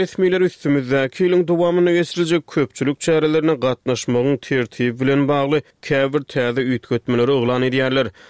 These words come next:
Edara kärhanalaryň ýol başlaryna köpçülük çärelerine äýnekli we saýawanly gatnaşmak gadagan edilýär. Şeýlede mundan welek çärelere diňe kyrk ýaşy ýetmedik zenanlaryň gatnaşmalydygy unutalýar.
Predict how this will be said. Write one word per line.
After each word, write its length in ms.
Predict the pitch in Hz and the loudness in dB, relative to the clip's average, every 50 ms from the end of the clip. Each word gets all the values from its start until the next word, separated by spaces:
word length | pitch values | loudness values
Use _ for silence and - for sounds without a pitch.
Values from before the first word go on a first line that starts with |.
| - _ - | -14 _ -4
Edara 320 | 127 117 127 131 151 214 | -2 0 0 0 0 0
kärhanalaryň 720 | 208 - 220 214 208 196 175 196 190 190 185 190 185 185 175 | -2 -2 0 0 0 0 0 0 2 2 2 2 2 2 4
ýol 180 | 170 175 175 175 | 2 2 2 2
başlaryna 420 | 180 170 - - 185 175 185 170 | 0 -2 0 -2 0 0 0 0
köpçülük 500 | - - 156 135 - - - - 151 139 - | 0 0 -2 -2 -2 -4 -4 -2 -2 -2 -4
çärelerine 560 | - 175 160 160 160 165 165 160 156 165 160 110 135 131 | -2 0 0 2 2 2 2 4 4 4 2 2 2 0
äýnekli 400 | 127 123 120 117 - - 143 143 | 0 0 0 -2 -2 -2 0 2
we 140 | 147 151 143 - _ - - - | 2 2 0 -2 _ -18 -10 -4
saýawanly 600 | 143 135 131 123 123 120 117 117 117 113 120 127 | -2 0 2 2 2 2 2 2 0 0 0 0
gatnaşmak 580 | 127 139 135 - 143 139 - - 151 151 147 - | 0 -2 -2 -2 -4 -4 0 0 0 0 0 0
gadagan 380 | - 127 113 113 120 120 127 131 | -2 -2 0 2 2 2 2 2
edilýär. 380 | 127 123 135 139 135 135 107 90 _ _ - - _ - | 2 2 2 2 2 0 -2 -4 _ _ -20 -20 _ -12
Şeýlede 280 | - - 123 123 127 135 | -4 -2 0 0 2 2
mundan 280 | 131 127 127 151 202 | 2 2 2 2 2
welek 380 | 214 190 190 190 190 190 170 - | 2 2 2 2 2 0 -2 -4
çärelere 600 | - - 160 151 147 143 139 139 139 143 143 139 | -4 -2 0 0 2 2 2 2 2 0 0 2
diňe 180 | 170 175 175 160 | 2 2 2 0
kyrk 240 | - - 160 147 _ - | 0 -4 -6 -4 _ -2
ýaşy 280 | 165 156 160 147 135 165 | 0 0 0 0 0 0
ýetmedik 400 | 160 156 - - 160 156 151 - - | -2 -2 -2 -2 -2 -2 -2 -4 -2
zenanlaryň 580 | 123 127 127 127 127 123 120 120 131 143 131 | 0 0 2 0 0 0 0 0 0 0 0
gatnaşmalydygy 800 | 123 127 120 - - 117 117 - - - 123 123 123 123 135 135 | 0 -2 -2 -2 -4 -6 -6 -4 -2 -2 -2 0 0 0 0 2
unutalýar. 500 | 139 139 135 - 147 139 143 143 135 104 | 2 0 0 0 -2 0 0 0 0 -2